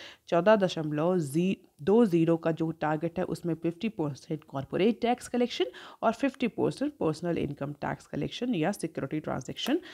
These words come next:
के through गवर्नमेंट एंटिसिपेट कर रही है। रिवीजन के लिए, फिलहाल के लिए अभी गवर्नमेंट का कोई मोटिव नहीं है, लेकिन अगर पिछले साल को देखें, फाइनेंशियल ईयर ट्वेंटी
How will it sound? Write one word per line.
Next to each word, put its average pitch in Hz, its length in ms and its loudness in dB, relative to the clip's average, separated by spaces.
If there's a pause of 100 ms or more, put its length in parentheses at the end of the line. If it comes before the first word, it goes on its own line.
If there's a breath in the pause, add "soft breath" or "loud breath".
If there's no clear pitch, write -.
(540 loud breath)
के 165 120 4
through 214 300 0
गवर्नमेंट 151 500 2
एंटिसिपेट 147 720 0 (360 loud breath)
कर 170 160 6
रही 131 200 2
है। - 180 -6 (720 soft breath)
रिवीजन 254 420 8
के 277 120 2
लिए, 262 160 6
फिलहाल 190 360 4
के 185 120 -2
लिए 185 120 2
अभी 175 180 2
गवर्नमेंट 165 420 2
का 175 80 4
कोई 170 320 2
मोटिव 202 340 2
नहीं 208 120 2
है, 208 40 2
लेकिन 196 200 2
अगर 160 180 -2 (100)
पिछले 277 320 2
साल 170 220 0
को 151 140 -2
देखें, 147 240 0
फाइनेंशियल 202 500 0
ईयर 185 200 2
ट्वेंटी 170 300 -2